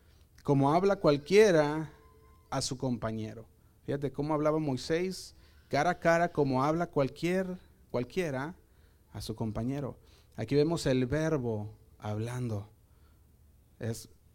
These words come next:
Éxodo treinta y tres once, es donde estamos. Y Jehová, dice, "Y hablaba Jehová a Moisés cara a cara, como hablaba cualquiera a su compañero."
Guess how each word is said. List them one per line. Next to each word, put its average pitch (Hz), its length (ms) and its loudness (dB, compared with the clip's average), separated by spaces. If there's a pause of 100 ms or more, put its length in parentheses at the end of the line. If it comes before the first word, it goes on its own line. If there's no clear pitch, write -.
(120)
Éxodo 117 360 -2
treinta 113 340 -2
y 110 40 -4
tres 117 260 -4
once, 123 440 -4 (640)
es 135 40 -18
donde 110 200 -6
estamos. 131 560 -6 (760)
Y 104 80 -8
Jehová, 123 640 -2
dice, 117 260 -6
"Y - 20 -2
hablaba 127 260 0
Jehová 127 280 0
a 135 40 0
Moisés 135 400 -4
cara 143 240 -4
a 143 60 -6
cara, 143 320 -4
como 117 260 -2
hablaba 127 360 -2
cualquiera 160 720 -2 (300)
a 107 100 -4
su - 140 -8
compañero." 104 680 -4